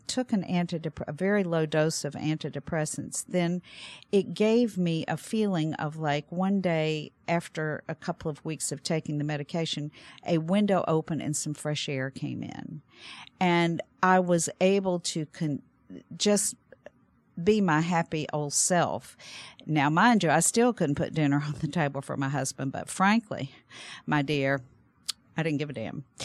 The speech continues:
And it just chilled me enough to get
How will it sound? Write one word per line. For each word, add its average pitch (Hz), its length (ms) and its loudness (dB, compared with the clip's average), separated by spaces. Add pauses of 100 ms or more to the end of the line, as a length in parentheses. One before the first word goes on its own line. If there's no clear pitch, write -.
(400)
And 156 400 4 (160)
it 175 320 0
just 190 440 4 (360)
chilled 233 560 4
me 143 280 2
enough 160 520 2
to 160 100 -4
get 147 220 0